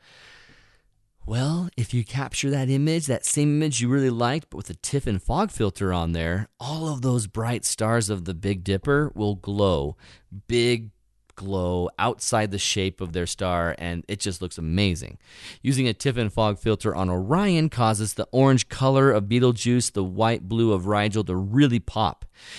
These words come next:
And so you're not just seeing the stars that are brighter magnitude pop off the screen, but you're starting to actually see the colors e-, entirely well,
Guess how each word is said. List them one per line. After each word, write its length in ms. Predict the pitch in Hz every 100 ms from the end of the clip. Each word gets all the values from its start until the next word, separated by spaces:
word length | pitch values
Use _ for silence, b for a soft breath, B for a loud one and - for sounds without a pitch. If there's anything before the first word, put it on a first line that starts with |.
| B
And 120 | 113
so 140 | - 113
you're 160 | 117
not 160 | 175 147
just 240 | 135 -
seeing 340 | - 143 135 117
the 80 |
stars 400 | 107 - 113 117
that 80 | 104
are 60 | 101
brighter 280 | 104 104 98
magnitude 580 | 95 104 104 - 92
pop 260 | - 104 -
off 180 | 95 -
the 140 | 87
screen, 640 | - - 165 180 117 110 - B B B -
but 120 | 123
you're 120 | 127
starting 520 | - - 127 123 131 110
to 120 | -
actually 420 | 104 - - 104
see 260 | - 107 101
the 120 | 92
colors 800 | - - 143 147 107 85 82 - _ _ _
e-, 140 | 107 101 95 _ -
entirely 880 | 110 101 - - - 160 131 104 92
well, 400 | 87 73 71